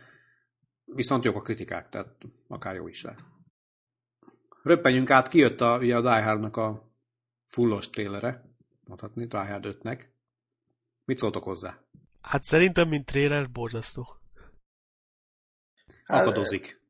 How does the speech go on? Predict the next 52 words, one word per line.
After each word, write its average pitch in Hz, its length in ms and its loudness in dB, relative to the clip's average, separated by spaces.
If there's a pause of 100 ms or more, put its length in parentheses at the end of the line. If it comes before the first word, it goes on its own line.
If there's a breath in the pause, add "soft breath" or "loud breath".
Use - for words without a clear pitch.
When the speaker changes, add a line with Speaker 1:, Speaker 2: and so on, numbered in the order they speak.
(260)
Speaker 1:
Igaz? 120 260 0
Speaker 2:
Én, 185 220 8
én 180 220 2
vár-, - 360 6
én 165 140 0
várom 214 280 6
a 160 60 8
filmet, 170 420 2
de 165 100 6
egyszerűen 156 320 2
a, 131 80 -2 (140)
ennek 139 200 -2
a - 40 -4
trailernek 170 480 2
annyira 226 320 2
nincs 139 300 -4
ritmusa, 139 480 -4
meg 139 180 -2
ilyen, 131 320 -4 (240)
az 127 100 -6
összes 156 300 0
beállítás 131 460 2
ilyen 123 160 -6
tök 143 140 -6
gagyi, 131 280 -6
kivétele 123 600 -4
a - 60 -14
végén 127 260 -4
van 120 80 -8
egy 117 120 -6
nagyon 120 180 -8
jó 120 100 -8
akciójelenet. 156 580 -10 (680 soft breath)
De 156 120 4
azon 180 240 6
kívül 165 360 2
ez 170 100 2
a 165 80 0
trailer, 156 380 4
ez 165 120 2
ilyen 175 200 0
s-, - 180 6 (120)
teljesen 127 380 -2
semmit 117 380 -8
mondó. 117 320 -8
Az, 117 200 -14 (600)
engem 170 240 2
megleptek 131 460 0
vele, 120 120 -6
hogy 113 100 -6
mennyire 117 260 -6
rossz. 120 260 -14